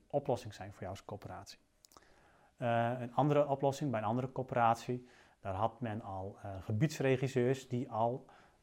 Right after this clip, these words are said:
ehm, ja, op een vergelijkbare manier als een asset manager naar de, naar een,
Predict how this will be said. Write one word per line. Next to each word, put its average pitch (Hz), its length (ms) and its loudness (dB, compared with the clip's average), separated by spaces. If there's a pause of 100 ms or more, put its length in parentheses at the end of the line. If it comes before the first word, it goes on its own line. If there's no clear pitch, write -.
(120)
ehm, 104 320 -8 (240)
ja, - 140 -14
op 104 120 -12
een 113 60 -14
vergelijkbare 127 760 2
manier 113 560 0 (320)
als 107 140 -4
een 113 120 -8
asset 113 260 -4
manager 107 560 -6 (220)
naar 104 260 2
de, 98 180 -2 (220)
naar 101 140 -6
een, 107 100 -6